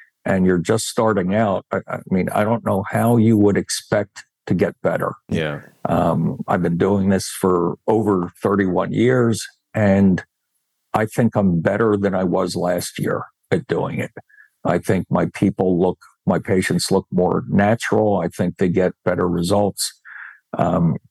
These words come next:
Speaker 1: certain things I'm very passionate about. You know, if you take people, and I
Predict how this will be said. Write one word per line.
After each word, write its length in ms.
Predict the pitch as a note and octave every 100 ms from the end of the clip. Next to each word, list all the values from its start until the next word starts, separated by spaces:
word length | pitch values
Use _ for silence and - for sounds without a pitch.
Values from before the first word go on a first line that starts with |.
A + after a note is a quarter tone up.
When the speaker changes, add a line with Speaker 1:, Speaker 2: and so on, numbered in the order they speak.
| _ _ _ -
Speaker 1:
certain 400 | - A2+ F2 G2
things 400 | A2 G2+ G2+ F#2
I'm 420 | F2+ F2+ F#2 -
very 320 | G2+ G2 F2
passionate 640 | - - A2+ - A#2 G#2+
about. 400 | G2 - G2+ G2+ - _ _ _
You 80 | -
know, 260 | G2 F#2 -
if 280 | - - G#2
you 360 | G#2+ G#2+ G2 - _ _ _ -
take 280 | C3+ C#3+ -
people, 340 | C3 - F2+
and 100 | F2
I 160 | G#2